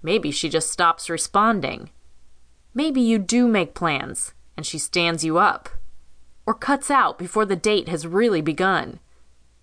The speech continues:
Or you guys have what seems like a great first date, and then, nothing. You never hear from her again.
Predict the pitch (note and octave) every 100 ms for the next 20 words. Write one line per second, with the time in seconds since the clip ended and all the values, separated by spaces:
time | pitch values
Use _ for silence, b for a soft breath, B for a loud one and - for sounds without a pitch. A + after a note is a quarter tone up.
0 | _ - - - C#4 C4 C4+ C4+ B3+ -
1 | B3+ E3 E3 F#3 - - D4 F4+ B3 E3+
2 | E3+ E3 F3 F#3 B3 C#4+ - A3+ B3 -
3 | A#3 F#3 - - b b b - F3 E3+
4 | D#3+ D#4 G3 C#3 C#3+ - - - - -
5 | - - G3 F#3 C3+ C3+ - - - -
6 | - - - - E3+ D#3+ D#3+ F3+ G#3+ B3
7 | A#3 F3 E3+ E3 E3 D#3+ F3 D#3+ - -